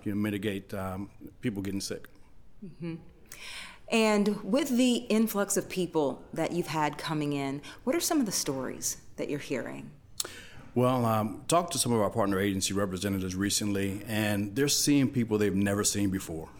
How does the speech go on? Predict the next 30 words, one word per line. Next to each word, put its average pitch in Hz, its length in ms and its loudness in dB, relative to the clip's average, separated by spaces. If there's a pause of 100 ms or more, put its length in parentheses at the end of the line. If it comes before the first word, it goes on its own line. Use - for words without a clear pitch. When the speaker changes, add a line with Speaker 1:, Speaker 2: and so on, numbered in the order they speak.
Speaker 1:
uh, 92 160 -6
people 95 260 -2
that 95 220 -4
have 104 80 -4
gotten 101 240 0
laid 104 160 4
off 104 120 0
from 104 140 0
their 98 100 2
jobs, 101 520 0 (400)
or 123 100 4
they've 120 160 4
seen 123 300 4
people 113 320 2
that 107 240 0
they 113 100 4
haven't 101 240 0
seen 110 240 2
in 104 100 4
a 90 60 0
long, 95 420 2
long 92 220 -2
time 101 480 -2
coming 117 280 2
to 90 180 -4
them. 80 180 -10 (420)
Uh, 90 140 -2
people 110 380 0
are 90 100 2
afraid. 95 480 0